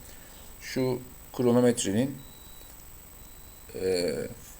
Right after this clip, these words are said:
göstergesiyle tespit ediyorum ve yirmişer dakika arayla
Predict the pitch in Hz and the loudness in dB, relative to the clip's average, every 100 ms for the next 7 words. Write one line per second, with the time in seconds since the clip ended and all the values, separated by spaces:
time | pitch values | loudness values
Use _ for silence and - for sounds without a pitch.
0 | - - - - - 110 110 131 123 117 | -16 -16 -14 -12 0 0 6 8 8 6
1 | - 113 95 90 104 98 - 101 - 95 | 0 0 0 0 -2 -2 -4 -8 -4 0
2 | 95 87 117 - - - - - - - | 2 4 2 0 -10 -14 -16 -14 -14 -2
3 | 107 110 135 - - - - - - - | 6 8 8 2 -14 -16 -16 -16 -18 -18
4 | - - - - - - - - - - | -18 -18 -18 -18 -18 -18 -18 -18 -20 -18
5 | - 110 107 110 127 123 120 - - - | -10 -2 0 4 8 8 8 0 -16 -6
6 | 95 90 98 - - 104 104 87 98 131 | -6 -6 -4 2 6 10 8 8 6 4